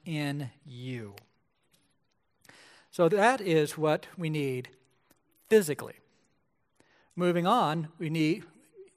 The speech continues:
we, we're gonna go to the provision of forgiveness, what we need spiritually. "And forgive us our sins, for we ourselves forgive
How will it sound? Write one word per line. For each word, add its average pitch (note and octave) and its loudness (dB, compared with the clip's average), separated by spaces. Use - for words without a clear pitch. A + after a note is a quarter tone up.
we, E3 -4
we're D#3+ -4
gonna E3 2
go D#3+ 2
to D#3+ -2
the C#3+ 0
provision D3+ -2
of C#3 -4
forgiveness, D3+ -2
what E3 -6
we D3+ -6
need D3 -4
spiritually. B2+ -6
"And F3+ 0
forgive G3+ 6
us C#4 0
our G#3+ 4
sins, D3 -4
for D3+ -2
we E3 4
ourselves D3 2
forgive C#3 -4